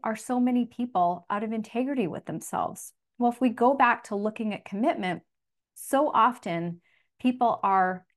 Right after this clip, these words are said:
committed to so many things. It's absolutely impossible,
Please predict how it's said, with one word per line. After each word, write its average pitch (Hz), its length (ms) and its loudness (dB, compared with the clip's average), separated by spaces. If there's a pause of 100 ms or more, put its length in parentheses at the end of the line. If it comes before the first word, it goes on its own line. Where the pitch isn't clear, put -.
committed 208 520 -2
to 190 120 -12
so 233 520 2
many 202 360 -2
things. 175 640 -6 (360)
It's 240 220 2 (140)
absolutely 226 1040 4
impossible, 214 1120 0